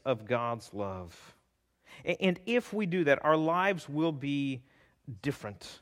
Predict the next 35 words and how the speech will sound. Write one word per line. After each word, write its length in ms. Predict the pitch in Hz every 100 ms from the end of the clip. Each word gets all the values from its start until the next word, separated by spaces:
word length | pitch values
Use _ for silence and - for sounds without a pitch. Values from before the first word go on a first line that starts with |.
| _ _
They 140 | - 165
will 280 | 165 185 196
be 120 | 180
different. 340 | 139 - 110
If, 140 | 139 165
if 140 | 175
we 120 | 208
see 340 | 233 - 262 247
in 80 | 220
three 220 | 220 208
D, 180 | 180 151
here's 180 | 196 214
what's 140 | 208
gonna 140 | 208
happen. 220 | 180 156 151
It's 120 | -
gonna 140 | 165
cause 300 | - 202 208
us 100 | 208
to 100 | -
put 300 | 143 202 202 - - -
God 360 | 131 170 196 202
first 680 | - - 170 139 - - - - _ _ -
in 160 | 127 104
everything. 640 | 113 104 92 101 95 87 - _ _ _ _ _ _ _ _ - 139
Now, 100 | 131
I 80 |
know 100 | 151
we 120 | 160 151
say 140 | 131
this 180 | 104 95
a 40 |
lot, 220 | 104 98
you 80 | 113
know, 160 | 104